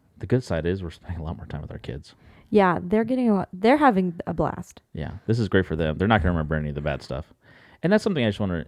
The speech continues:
Speaker 1: encourage too. And I keep telling you that over and over again. It's like, it's gonna be okay. We're gonna get through this. Humanity's gonna get through this. Um, our community is gonna get through this. It's gonna be okay on the other side. Now, it's not gonna be the same.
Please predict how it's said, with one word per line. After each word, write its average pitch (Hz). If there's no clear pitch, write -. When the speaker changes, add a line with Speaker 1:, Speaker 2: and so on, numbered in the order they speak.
Speaker 1:
encourage 98
too. 67
And 92
I 92
keep 92
telling 95
you 92
that 65
over 80
and 80
over -
again. 60
It's -
like, 64
it's -
gonna 147
be 80
okay. -
We're 98
gonna 110
get 85
through 80
this. 71
Humanity's 87
gonna 82
get 76
through 73
this. -
Um, 76
our 90
community 92
is 80
gonna 78
get -
through -
this. 62
It's -
gonna 113
be 90
okay 90
on 82
the 76
other 65
side. 73
Now, 85
it's -
not 92
gonna 85
be 76
the -
same. -